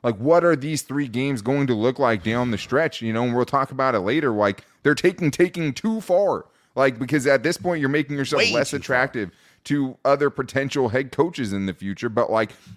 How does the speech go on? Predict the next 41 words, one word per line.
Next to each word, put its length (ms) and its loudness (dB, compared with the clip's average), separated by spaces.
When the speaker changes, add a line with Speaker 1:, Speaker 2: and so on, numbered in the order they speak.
Speaker 1:
let's 140 2
talk 200 0
about 220 2
the 80 4
head 160 2
coach 240 2
right 220 -2
now, 260 -2
Brandon 360 0
Staley. 380 -2
Can 340 0
he 220 0
survive 520 2
this 200 -8
one? 180 -10
Because 320 -2
the 80 -6
thing 220 -4
is, 160 -2
the 80 -2
Chargers 380 0
do 220 -8
not 260 -6
fire 300 -2
coaches 480 0
midseason. 640 -4
They 180 0
haven't 280 0
done 180 0
it 100 -6
since 200 -6
nineteen 440 -4
ninety-eight. 460 -2
It's 120 -10
been 160 -2
twenty-five 760 -4
years. 280 -4
Can 260 2
he 160 2
survive 460 0
this 280 -2